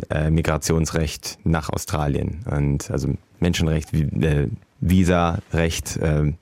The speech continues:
solche, solche Angelegenheiten. Also ja, es ist ein ziemlich ernster Beruf,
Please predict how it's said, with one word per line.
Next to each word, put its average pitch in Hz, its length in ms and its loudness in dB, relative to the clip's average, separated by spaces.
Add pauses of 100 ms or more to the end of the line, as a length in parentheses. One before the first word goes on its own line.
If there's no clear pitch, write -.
(240)
solche, 78 260 2
solche 76 300 0
Angelegenheiten. 73 500 2
Also 101 160 4
ja, 85 80 6
es 82 80 -2
ist 110 100 2
ein 107 140 2
ziemlich 127 280 2
ernster 98 260 2
Beruf, 117 360 4